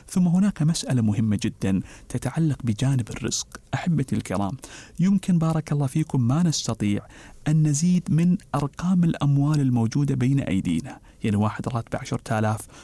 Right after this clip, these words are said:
يقول لك هناك إجراءات وأنظمة وقوانين تتعلق بالعمل، يمكن ما أقدر عن طريق العمل إن راتبي بدل ما يكون عشرة آلاف يستوي خمسة عشر ألف، الترقية الآن ما جاءتني،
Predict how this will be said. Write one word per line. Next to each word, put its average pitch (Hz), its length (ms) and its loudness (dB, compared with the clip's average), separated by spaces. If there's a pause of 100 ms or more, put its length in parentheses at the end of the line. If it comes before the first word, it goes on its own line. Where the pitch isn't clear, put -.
(120)
يقول 196 140 2
لك - 140 -4
هناك 214 280 0
إجراءات 117 840 -4
وأنظمة 117 640 0 (280)
وقوانين 170 520 2
تتعلق 160 520 0
بالعمل، 110 500 2 (260)
يمكن 139 280 0
ما 170 120 2
أقدر 151 420 0 (140)
عن 113 100 -2
طريق 113 320 0
العمل 104 380 0
إن 107 180 2
راتبي 113 340 0
بدل 110 240 0
ما 110 80 2
يكون 104 200 -4
عشرة 139 400 -2
آلاف 151 200 -2
يستوي - 300 -2
خمسة 170 340 -2
عشر 180 280 -4
ألف، 202 240 -2 (100)
الترقية 127 420 -2
الآن 131 260 0
ما 185 180 2
جاءتني، - 540 -2